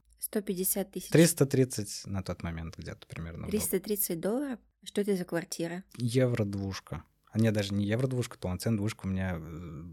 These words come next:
Speaker 2: гостиная, отдельная кухня, отдельная спальня.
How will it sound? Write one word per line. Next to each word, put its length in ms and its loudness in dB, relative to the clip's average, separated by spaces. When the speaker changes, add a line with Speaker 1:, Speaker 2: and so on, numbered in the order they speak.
Speaker 2:
гостиная, 640 2
отдельная 400 -2
кухня, 360 -4
отдельная 320 -4
спальня. 420 -8